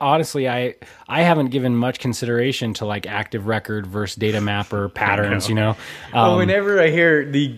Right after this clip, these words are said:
Speaker 2: I don't even wanna say names, but they talk about D D D, and I'm like, "This is so abstract." It's like,
Speaker 1: Yeah.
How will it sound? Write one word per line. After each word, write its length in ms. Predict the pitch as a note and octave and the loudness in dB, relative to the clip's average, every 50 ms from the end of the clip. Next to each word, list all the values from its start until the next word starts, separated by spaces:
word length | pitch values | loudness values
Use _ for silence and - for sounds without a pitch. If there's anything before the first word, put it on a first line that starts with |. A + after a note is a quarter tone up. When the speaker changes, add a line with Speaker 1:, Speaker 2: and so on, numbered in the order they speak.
| - C3 B2 A2+ | -12 -10 -6 -2
Speaker 2:
I 140 | A#2+ C3 | 0 2
don't 120 | D#3 D#3+ D3+ | 2 4 2
even 140 | C#3+ C3+ C3 | 2 4 2
wanna 200 | B2+ B2 B2 A2+ | 2 0 0 -2
say 220 | - - A2+ A2 | -2 -2 -2 -2
names, 360 | A2 A2+ A2+ A#2 A2+ G#2 F#2+ | 0 0 0 0 -2 -2 -4
but 120 | - G2+ G2 | -6 -6 -6
they 80 | A2 | -8
talk 300 | G#2+ - B2+ B2 A#2+ - | -6 -2 0 0 0 0
about 380 | B2 A#2 A2+ G#2+ G#2 F#2+ F#2+ G2+ | 2 2 4 4 2 0 -2 -2
D 160 | A2+ A2+ A2+ | -2 -2 0
D 160 | G#2+ A2 G#2 | 0 0 -2
D, 220 | G2 G#2+ A2 A2+ G#2+ | 0 0 0 2 2
and 100 | G2+ G2 | 0 0
I'm 80 | G2+ | 0
like, 300 | G2+ G2+ F#2+ F#2+ - - | -2 -2 -2 -4 -8 -12
"This 180 | - B2 C3 - | -10 -8 -6 -6
is 100 | E3 - | -6 -4
so 360 | - - E3+ D#3+ D#3+ E3 E3 | -4 -4 -2 -2 -2 0 0
abstract." 880 | D#3+ D#3 C#3+ B2 - - - - G#2 A2 B2 A#2 G2+ D2+ - - C#4+ B3+ | 0 0 -2 -4 -8 -12 -10 -8 -6 -6 -4 -6 -6 -8 -10 -12 -12 -12
It's 160 | - - - | -10 -4 0
like, 100 | A2+ G#2+ | 2 2
Speaker 1:
Yeah. 160 | G#2+ G2+ G2 | 2 2 -2